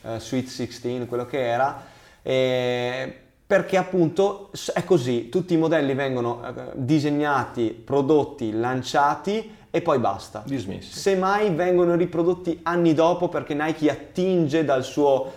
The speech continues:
Speaker 1: eh, atti-,
Speaker 2: Archivio.
Speaker 1: Nike, ma non solo, anche Adidas adesso sta rifacendo le Rivalry, eh, con Adidas Originals, quindi è tutto così, viene proprio, si prende un po' dal vecchio, si rispolvera, ma di base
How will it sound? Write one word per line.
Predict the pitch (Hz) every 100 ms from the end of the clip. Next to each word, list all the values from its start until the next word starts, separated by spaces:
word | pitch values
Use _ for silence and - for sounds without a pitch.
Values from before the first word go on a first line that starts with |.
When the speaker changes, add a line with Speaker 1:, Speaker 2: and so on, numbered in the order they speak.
| -
Speaker 1:
eh, | 139
atti-, | 131 127 127 123 123 127 - 175
Speaker 2:
Archivio. | 160 147 170
Speaker 1:
Nike, | 196 170 143
ma | 123
non | 139 165
solo, | - 160 180 139 113
anche | 117 127 120 120
Adidas | 143 147 120 123
adesso | 120 120
sta | 117 120
rifacendo | 113 120 - 120
le | 113 110
Rivalry, | 127 147 139 143 143 147 151 151 - -
eh, | 120 113
con | 117 117
Adidas | 117 120 117 131
Originals, | 131 135 139 135 135 - 127 - - -
quindi | 180 156 -
è | 175
tutto | 240 220 180
così, | 165 127 120
viene | 127 147 143 139 135
proprio, | 160 165 160 151
si | 147 180 170
prende | 185 190 175
un |
po' | 175 175
dal | 175 175
vecchio, | 185 190 185 175
si | 156
rispolvera, | 143 147 170 170 165 156 143
ma | 143 165 175
di | 170
base | 160 147 143 131 156